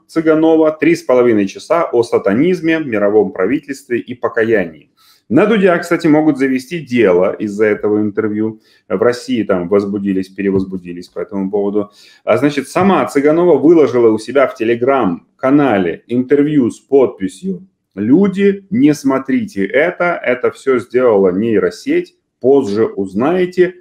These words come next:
это правда не мы, нейросеть и технологии deepfake», э, пишет Вика Цыганова, при этом выкладывает у себя интервью со словами «не смотрите».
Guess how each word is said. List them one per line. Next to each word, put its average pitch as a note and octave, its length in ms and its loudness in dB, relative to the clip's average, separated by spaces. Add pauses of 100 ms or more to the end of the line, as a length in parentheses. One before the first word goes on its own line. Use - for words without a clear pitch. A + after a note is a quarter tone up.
(180)
это C#3+ 340 0
правда G2 500 0
не F2+ 200 -4
мы, D#3 420 0 (100)
нейросеть A#2 920 -2
и A2 100 -12
технологии A#2 1000 -2
deepfake», G#2+ 840 -8 (500)
э, F#2+ 180 0 (120)
пишет F#2+ 460 -6
Вика G2 260 -2
Цыганова, D#3 480 0
при - 180 0
этом G#2+ 220 -2
выкладывает A2+ 720 0
у A2+ 60 0
себя A2 260 2
интервью G#2+ 580 -2
со - 120 -6
словами A#2+ 360 0
«не G2+ 140 -2
смотрите». - 560 -14